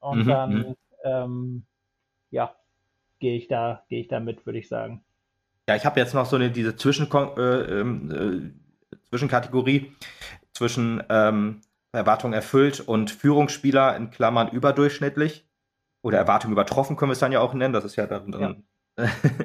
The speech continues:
Speaker 2: ja, ja, Erwartung übertroffen passt eigentlich nicht, weil bei manchen habe
Speaker 1: Nee,
Speaker 2: ich das,
Speaker 1: das stimmt,
Speaker 2: äh,
Speaker 1: weil
Speaker 2: das,
Speaker 1: man
Speaker 2: das,
Speaker 1: bei
Speaker 2: das dann
Speaker 1: einigen doch
Speaker 2: eigentlich
Speaker 1: sehr hohe Erwartungen hat
Speaker 2: Ja, ja,
Speaker 1: und sie
Speaker 2: ja,
Speaker 1: die
Speaker 2: ja,
Speaker 1: einfach
Speaker 2: ja.
Speaker 1: nur in Anführungszeichen auf, auf sehr hohem Niveau
Speaker 2: Ja.
Speaker 1: erfüllt haben.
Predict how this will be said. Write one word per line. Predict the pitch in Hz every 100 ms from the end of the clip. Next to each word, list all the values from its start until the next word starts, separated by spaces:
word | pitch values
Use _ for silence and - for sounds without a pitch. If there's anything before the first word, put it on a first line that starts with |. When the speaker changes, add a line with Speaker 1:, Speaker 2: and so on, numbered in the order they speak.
| 107 - - - - -
Speaker 2:
ja, | 117 156 151
ja, | 170 127
Erwartung | 131 139 151
übertroffen | 139 - 156 - -
passt | 143 139 -
eigentlich | 127 117
nicht, | 127 127
weil | 104 101
bei | 104
manchen | 107 110 120
habe | 107
Speaker 1:
Nee, | 147
Speaker 2:
ich | -
das, | 117 -
Speaker 1:
das | 143 -
stimmt, | 139
Speaker 2:
äh, | 110 - -
Speaker 1:
weil | 131
Speaker 2:
das, |
Speaker 1:
man | 143
Speaker 2:
das, | 139
Speaker 1:
bei | 135
Speaker 2:
das | 160
dann | 156 98
Speaker 1:
einigen | 101
doch |
Speaker 2:
eigentlich | -
Speaker 1:
sehr | 170 156
hohe | 151 156
Erwartungen | 139 139 147 151 135
hat | 127
Speaker 2:
Ja, | 123
ja, | 120
Speaker 1:
und | 123
sie |
Speaker 2:
ja, | 135
Speaker 1:
die |
Speaker 2:
ja, | 117 131
Speaker 1:
einfach | 113 147
Speaker 2:
ja. | 110 165
Speaker 1:
nur | 170 196
in | 165
Anführungszeichen | 170 - 165 143 165 156 160
auf, | 135 143 139 -
auf | 139
sehr | 151 151
hohem | 147 147
Niveau | 143 135 139
Speaker 2:
Ja. | 107
Speaker 1:
erfüllt | - 151 139
haben. | 135 131 143